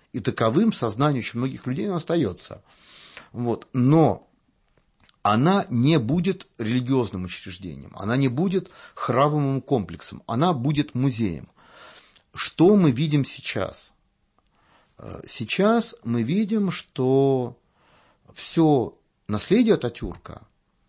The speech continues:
подвергается некой ревизии. Те люди, которые сейчас стоят во главе, э, Турции как государства,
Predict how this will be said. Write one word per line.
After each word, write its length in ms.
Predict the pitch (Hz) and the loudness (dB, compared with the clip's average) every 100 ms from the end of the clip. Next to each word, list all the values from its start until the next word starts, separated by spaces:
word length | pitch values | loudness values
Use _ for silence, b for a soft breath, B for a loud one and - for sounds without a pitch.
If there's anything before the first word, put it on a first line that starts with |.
| _ _ _ _ _ _ _ | _ _ _ _ _ _ _
подвергается 760 | - 101 107 117 180 202 202 123 | -10 -4 -4 0 2 2 0 0
некой 280 | 151 151 | 0 0
ревизии. 600 | 107 110 104 82 80 - _ _ _ _ _ _ _ _ - | -2 -2 -2 -6 -12 -18 _ _ _ _ _ _ _ _ 0
Те 120 | 151 | 0
люди, 260 | 160 127 | 2 -2
которые 380 | 113 107 113 104 | -2 -4 -4 -6
сейчас 540 | 98 113 - 117 87 - B B | -6 -6 0 0 -2 -10 B B
стоят 420 | B - 117 104 - | B 0 2 2 -2
во 100 | 98 | -2
главе, 480 | 104 117 202 220 - _ | 0 2 4 4 0 _
э, 220 | 104 120 117 | -2 0 2
Турции 460 | 147 139 - 135 | 0 -2 -2 -2
как 240 | - 117 - | -2 -4 -4
государства, 960 | 67 101 110 127 117 117 110 - 110 | -10 -8 -8 -2 0 0 0 -6 -6